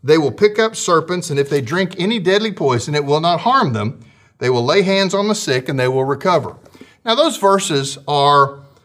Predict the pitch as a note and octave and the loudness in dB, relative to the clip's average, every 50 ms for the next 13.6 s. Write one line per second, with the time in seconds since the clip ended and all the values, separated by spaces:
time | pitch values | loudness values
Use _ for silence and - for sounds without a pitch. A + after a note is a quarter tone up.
0 | _ _ _ C3 C3 C3 C3+ C3+ D#3 D3+ D#3+ D3+ C3 A2 G#2 F#2+ D#3+ F3+ G#3 A3+ | _ _ _ -2 0 0 2 4 4 4 4 4 2 0 -2 -2 2 2 2 2
1 | B3+ B3+ A#3+ G#3+ G#3+ G#3+ - - - - E3+ D3 D3+ - - - G#2 F#2 G#2+ C3 | 2 -2 -8 -6 -6 -6 -6 -6 -4 -2 -2 -2 -2 -4 -8 -8 -6 -6 -6 -8
2 | - - - - _ _ _ _ _ _ _ - C#3 C#3+ C#3+ D3 D3 D3 C#3+ C3+ | -10 -14 -20 -20 _ _ _ _ _ _ _ 0 2 4 4 6 4 4 2 0
3 | D3 - - B2+ E3+ F3+ F#3 C3+ G#2+ B2 D3 E3 F#3+ A3 A#3 A3 D#3 - - - | -4 -10 -4 0 0 0 0 -2 -4 -2 0 0 2 0 0 -2 -2 -6 -14 -14
4 | - - G3 G#3 A3+ B3 C4 C4 C4 A#3 G#3+ G#3+ F#3+ D3+ C3 A#2+ A2 A2 B2 E3 | -6 -4 -2 0 0 -2 -2 -4 -4 -2 0 2 2 2 2 0 0 -2 -4 -6
5 | - - - _ _ _ _ _ D#3 D#3+ E3 D#3 D#3+ - - - C3 - - - | -10 -14 -20 _ _ _ _ _ -2 -2 0 0 -2 -6 -4 -6 -6 -4 -4 -6
6 | - - B3 A#3+ B3 C4 B3+ - - - A3+ G#3 - - A3+ A3 G#3+ G3+ F#3+ E3 | -6 -6 -6 -6 -8 -10 -10 -10 -6 -6 -6 -6 -6 -6 0 0 2 2 2 -2
7 | - - C3+ A#2+ C3 C#3+ C#3 E3 D3 D3+ D#3 D#3+ D#3+ - F3 E3+ F3 G3 G3+ G3 | -2 -4 -4 -4 -4 -6 -6 -6 -4 -4 -2 -2 -2 0 0 0 2 0 0 -2
8 | G3+ - F3 C3+ F#3 G3+ G3+ E3+ C#3+ B2 D3 F#3+ B3+ D4 C4 F3 B2 A2 A#2 D3 | -2 -6 -4 0 0 0 0 -2 -4 -2 -2 0 2 2 2 2 2 0 -2 -4
9 | - - - - - _ _ - - D#3+ C#3 B2+ C#3 F3 G#3 A#3+ A#3 - - - | -6 -14 -20 -20 -20 _ _ -4 -2 -2 -2 -2 -4 -4 -4 -4 -6 -8 -8 0
10 | G#3+ G3+ F#3 - - - G3 F#3 F3 E3+ F3 - F3+ F3+ F#3 F#3 F#3 F#3 E3+ - | 0 0 0 0 -2 -4 -4 -4 -4 -6 -8 -6 -4 -2 0 0 0 -2 -4 -6
11 | - - - _ _ _ _ - C#3+ D3 D3 C#3 D3 F3 G3+ A3+ A#3+ A3+ G3 G#3+ | -12 -20 -20 _ _ _ _ -4 -4 -4 -6 -4 -2 0 2 2 2 2 0 -2
12 | G#3 G3+ G#3+ G#3 A3+ A#3 G#3+ F3+ F3 F3 F3 F3 F3 E3+ E3 - G3 F3 E3+ F3 | -4 -2 -2 0 0 0 0 0 -4 -2 -2 0 0 0 -2 -2 -2 -2 0 0
13 | E3+ E3 E3 F3+ G#3 G#3+ G3 D3+ A2+ - - | 0 -2 0 2 2 4 4 2 0 -4 -8